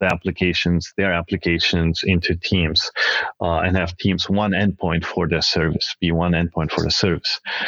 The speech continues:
Um, and as well as we did the same approach internally with, uh,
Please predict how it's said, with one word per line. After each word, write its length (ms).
Um, 540
and 140
as 120
well 200
as 100
we 100
did 180
the 100
same 340
approach 640
internally 680
with, 340
uh, 300